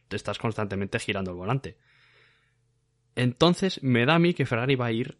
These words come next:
igual que este fin de semana y que van a estar muy fuerte y, y que, que van a estar, o sea, casi no se les va a colar y Ferrari va a sacar otra machetada a,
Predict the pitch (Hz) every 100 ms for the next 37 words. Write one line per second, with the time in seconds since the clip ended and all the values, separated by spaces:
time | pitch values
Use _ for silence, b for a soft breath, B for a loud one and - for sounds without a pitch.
0 | _ _ _ _ _ _ _ _ _ _
1 | - 123 123 143 156 127 113 110 104 95
2 | 90 107 151 - _ - 107 107 104 117
3 | - 110 95 98 120 - 98 95 - 143
4 | - _ _ _ _ - 110 92 104 107
5 | 98 95 - 101 98 98 95 113 120 117
6 | 110 - 110 107 101 117 - 117 110 110
7 | 98 - 95 95 101 123 - 110 107 131
8 | 113 101 107 107 113 113 101 101 101 98
9 | 101 113 92 90 87